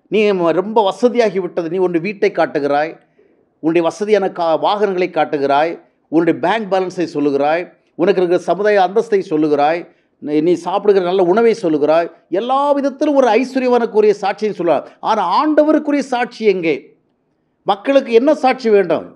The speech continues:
மத்தேயு ஐந்து பார் என்ன சொல்கிறது? "மனிதர்கள் உங்களுடைய நற்கிரிகளை பார்த்து பரலோகத்துல, மனிதர்கள் உங்களுடைய ஐஸ்வர்யத்தை பார்த்தென்றல்ல, மனிதர்கள் உங்களுடைய ஆடம்பர வாழ்வை பார்த்தென்றல்ல, மனிதர்கள் உங்களுடைய நாகரிக தோற்றத்தை பார்த்தென்றல்ல." இந்த சாட்சி எங்கே?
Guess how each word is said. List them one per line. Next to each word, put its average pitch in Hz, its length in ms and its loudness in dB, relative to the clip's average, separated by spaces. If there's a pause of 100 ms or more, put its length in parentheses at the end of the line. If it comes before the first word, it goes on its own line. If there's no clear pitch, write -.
(140)
மத்தேயு 185 320 0
ஐந்து 208 240 2
பார் 214 120 4
என்ன 196 140 0
சொல்கிறது? 196 360 0
"மனிதர்கள் 196 360 2
உங்களுடைய 175 280 -2
நற்கிரிகளை 190 360 0
பார்த்து 196 520 0 (280)
பரலோகத்துல, 190 480 4
மனிதர்கள் 180 520 0
உங்களுடைய 185 500 0
ஐஸ்வர்யத்தை 185 420 -4
பார்த்தென்றல்ல, 147 720 -4 (380)
மனிதர்கள் 196 460 2
உங்களுடைய 185 360 0
ஆடம்பர 190 380 0
வாழ்வை 185 360 0
பார்த்தென்றல்ல, 165 800 -2 (180)
மனிதர்கள் 190 420 0
உங்களுடைய 185 240 0
நாகரிக 190 440 -2
தோற்றத்தை 196 580 -2
பார்த்தென்றல்ல." 170 760 -2 (720)
இந்த 294 240 0
சாட்சி 277 460 -2
எங்கே? 180 460 -2